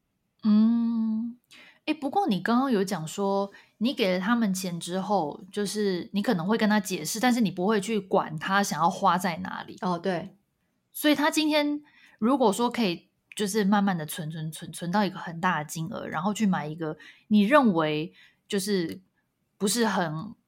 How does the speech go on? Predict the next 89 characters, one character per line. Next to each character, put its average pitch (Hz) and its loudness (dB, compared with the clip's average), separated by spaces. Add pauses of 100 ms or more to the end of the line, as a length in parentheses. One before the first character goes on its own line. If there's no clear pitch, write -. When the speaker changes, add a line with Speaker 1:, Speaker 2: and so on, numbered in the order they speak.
(260)
Speaker 1:
不 196 -4
是 233 0
一 190 2
个 175 0
很 170 -6
好 170 -2
的 - -6
投 160 -6
资 170 -2
的 160 -2
东 156 -6
西， 175 -4
或 196 2
者 180 0
是 185 -2
比 175 -8
如 - -8
说 185 -2
太 190 0
贵 190 4
的 160 -2
东 160 -4
西， 170 -6
但 220 4
是 196 0
你 170 -4
也 160 -8
不 156 -8
会 170 0
阻 160 -16
止 170 -10
他， 156 -12
就 180 -6
是 - -2
你 175 -2
还 151 -12
是 175 -2
会 175 2
让 160 -4
他 160 -8
去 165 -14
买。 - -14 (1000)
Speaker 2:
我 202 2
会 233 4
让 226 2
他 190 0
去， 175 -6
而 262 2
且 330 2
我 262 8
觉 202 2
得 202 -2
这 220 4
是 220 2
一 208 4
个 175 0
非 190 -2
常 185 -4
好 156 -2
的 147 -8 (340)
机 180 -2
会 185 2
教 147 -2
育。 - -8 (360)
就 330 0
是 349 2
呢， 240 -2
假 180 0
设 285 -2
你 185 0
当 202 0
时 160 -6
就 190 -2
心 196 -6
里 156 -6
觉 147 -10
得 143 -6
说 165 -10
，“他 208 -8
们 180 -6
这 208 -4
个 185 -2
买 151 -4
回 160 -6
来 156 -4
就 190 -4
是 185 -4
垃 160 -4
圾。” - -12